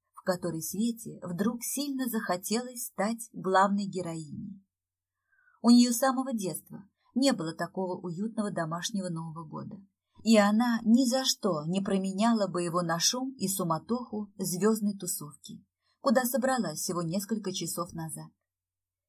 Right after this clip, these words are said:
Из тени за камином выступила Ксения,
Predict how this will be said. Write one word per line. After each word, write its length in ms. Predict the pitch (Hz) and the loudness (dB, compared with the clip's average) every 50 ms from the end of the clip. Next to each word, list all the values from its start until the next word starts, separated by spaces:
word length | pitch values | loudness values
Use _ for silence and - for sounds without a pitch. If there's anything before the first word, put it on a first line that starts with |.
| _ _ _ _ _ _ _ - | _ _ _ _ _ _ _ 2
Из 260 | 226 226 226 - - | 4 4 4 4 2
тени 520 | - 262 277 269 240 190 175 175 160 - - | -4 -4 0 0 0 0 -2 -6 -12 -12 -8
за 200 | 170 165 190 190 | -4 -2 -2 0
камином 640 | - 196 190 190 208 254 294 233 170 151 - - _ _ _ _ _ - | 0 -2 -2 0 0 0 0 -2 -4 -6 -10 -14 _ _ _ _ _ -6
выступила 640 | - 165 190 233 233 - 269 254 277 285 269 294 285 | -2 2 2 2 2 0 -4 -8 -8 -6 -6 -6 -6
Ксения, 580 | - - - 175 147 147 143 151 156 - - | -6 -6 -6 -6 -6 -6 -10 -12 -14 -14 -16